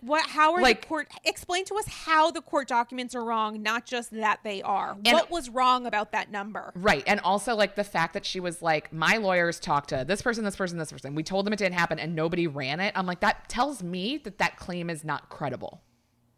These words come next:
Speaker 2: that no journalistic, um, publication was, like, willing to run that story because they could not corroborate it."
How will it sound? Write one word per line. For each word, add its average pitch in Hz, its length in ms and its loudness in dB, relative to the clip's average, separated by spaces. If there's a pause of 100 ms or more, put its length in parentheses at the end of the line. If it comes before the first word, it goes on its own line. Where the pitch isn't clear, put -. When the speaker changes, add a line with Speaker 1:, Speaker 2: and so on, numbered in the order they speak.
(120)
Speaker 2:
that 190 180 0
no 190 520 2 (600)
journalistic, 165 800 -2 (960)
um, 120 400 -2 (100)
publication 160 760 -2
was, 151 180 -2
like, 156 180 0
willing 160 320 -4
to 156 160 -6
run 143 340 0
that 139 180 -6
story 185 340 0
because 165 260 -2
they 156 120 0
could 165 320 -6
not 139 320 -4 (1400)
corroborate 185 480 2
it." - 120 -16